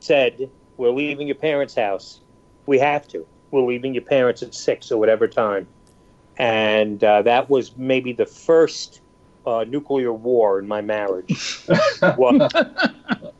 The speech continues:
Speaker 1: leaving Thanksgiving early so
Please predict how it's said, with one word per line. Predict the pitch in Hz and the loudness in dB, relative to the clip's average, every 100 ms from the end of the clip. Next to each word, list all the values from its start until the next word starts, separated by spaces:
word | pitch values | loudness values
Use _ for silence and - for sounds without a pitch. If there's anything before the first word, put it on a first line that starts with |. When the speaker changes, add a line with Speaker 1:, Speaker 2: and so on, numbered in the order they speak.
| _ | _
Speaker 1:
leaving | 139 147 170 185 190 156 156 147 135 | -8 0 2 2 0 0 0 -2 -4
Thanksgiving | - 151 147 - - 151 120 104 101 101 _ _ _ | -2 -2 -4 -8 -2 -2 -2 -10 -18 -20 _ _ _
early | 165 165 165 160 135 117 | 2 4 4 0 -8 -14
so | 110 - 131 117 | -18 -10 -8 -8